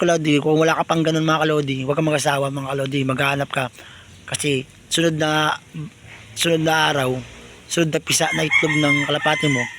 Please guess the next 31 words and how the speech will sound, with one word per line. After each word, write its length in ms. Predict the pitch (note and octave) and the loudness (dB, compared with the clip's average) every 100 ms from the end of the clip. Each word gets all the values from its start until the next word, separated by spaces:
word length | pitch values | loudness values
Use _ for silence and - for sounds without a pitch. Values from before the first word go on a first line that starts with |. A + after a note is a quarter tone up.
| - - - - | -20 -20 -12 -2
baka 480 | D3+ D3 D3 C#3+ C3+ | 0 2 2 0 0
subukan 480 | - D#3+ E3+ F3 | 0 2 4 4
mo, 160 | F#3 F3+ | 4 2
mga 160 | F3 E3 | 4 2
kalodi, 320 | D#3+ D#3+ D3 | 4 4 4
yagis. 400 | C3+ C#3 C3+ - | 2 -2 -4 -4
Tapos 240 | C#3+ C#3 | -2 -2
pag 160 | D3+ D#3 | -2 -2
umuwi 400 | D3+ D#3 D#3 C#3+ | 0 2 2 2
sa'yo 160 | D3+ | 2
malayo, 480 | D3 D3 C#3+ B2+ B2+ - - - | 2 0 0 -2 -4 -8 -16 -4
ayun 160 | F3 D3+ | 0 2
na, 160 | D#3 C#3+ | 0 0
yung 240 | C3+ C#3 | 0 0
breeder 320 | C#3+ C#3 C#3 | 0 0 0
mo, 160 | D3 D3 | 0 0
mga 240 | C3+ B2 | -2 -6
kalodi. 260 | B2+ C3+ C#3 | -8 -6 -4
Ganun 240 | C#3+ D#3+ E3+ | 0 0 0
naman 160 | E3 | 2
kalaga. 480 | E3+ E3 D#3 D3+ - - - - - | 2 2 2 0 -2 -6 -18 -10 -4
Tsaka 240 | D#3 D#3 D#3 | 0 2 0
ang 80 | |
pagka-training, 560 | D#3 D#3 D#3 D#3 D3+ D3+ | 0 0 2 2 2 2
mga 160 | D3 D3 | 2 2
kalodi, 480 | D3 D3+ D#3 D#3+ D#3 - - - - - - - - - | 2 2 2 0 0 -12 -20 -18 -18 -20 -20 -20 -6 -2
unti-unti, 640 | F3+ F#3 F3+ D#3+ D#3 D#3+ | 0 2 0 0 0 0
huwag 100 | D3+ | 2
mong 160 | D3+ D#3 | 2 2
bibiglain. 560 | D3 C#3+ D3 D3+ C#3 A#2+ G#2+ - - - - | 2 0 0 0 -2 -4 -8 -20 -20 -20 -4
Paunti-unti, 920 | D#3+ D#3+ D#3 E3+ D#3+ D#3 E3+ D#3 D3+ | 0 0 2 2 2 0 -2 -2 -4